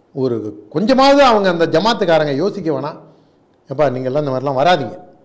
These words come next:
இவன் ஒரு கொலைகாரன், இதை வந்து அல்லாவே ஏத்துக்க மாட்டார், அதனால கபரஸ்தான்ல கொண்டு போய் அடக்கம் பண்ணிட்டு அவனுக்கு பிரார்த்தனை பண்றதுன்னா அவன் குடும்பத்தோட போயிடுங்க, அவங்க மட்டும் பண்ணிட்டு போங்க,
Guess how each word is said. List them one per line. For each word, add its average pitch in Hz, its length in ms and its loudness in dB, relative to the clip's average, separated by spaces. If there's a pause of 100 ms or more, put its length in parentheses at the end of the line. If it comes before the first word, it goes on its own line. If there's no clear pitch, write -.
(440)
இவன் 131 120 -4
ஒரு 120 160 -6
கொலைகாரன், 190 480 0 (680)
இதை 139 200 2
வந்து 180 200 2
அல்லாவே 226 480 6
ஏத்துக்க 220 220 0
மாட்டார், 120 400 -6 (420)
அதனால 185 300 4
கபரஸ்தான்ல 214 560 2
கொண்டு 165 160 -2
போய் 208 80 2
அடக்கம் 208 260 2
பண்ணிட்டு 202 460 -2 (240)
அவனுக்கு 180 300 2
பிரார்த்தனை 233 420 2
பண்றதுன்னா 190 240 2
அவன் 220 220 2
குடும்பத்தோட 226 540 4
போயிடுங்க, 220 340 0 (600)
அவங்க 240 280 4
மட்டும் 233 240 0
பண்ணிட்டு 247 300 0
போங்க, 160 340 -2